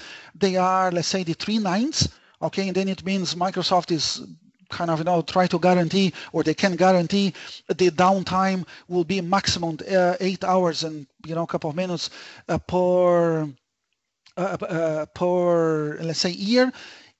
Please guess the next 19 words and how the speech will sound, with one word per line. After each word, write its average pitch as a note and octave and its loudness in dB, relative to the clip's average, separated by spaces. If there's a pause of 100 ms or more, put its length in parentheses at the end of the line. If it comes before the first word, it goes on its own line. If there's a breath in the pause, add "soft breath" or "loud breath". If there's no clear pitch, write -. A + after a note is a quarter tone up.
If A#3 0
you G#3 0
see G#3 0
anything G#3 -2
regarding F3+ 0
the D#3+ -4
four G#3 2
nines, A3 0 (320 loud breath)
and F3+ -2
then G3 0
it's F3+ -2
only F#3 2 (160 loud breath)
fifty-two G#3+ 0 (240 soft breath)
minutes, A3+ 0
uh, G3+ 4
a F3 0
year G3+ 0
of F3 -2
downtime. A3+ 0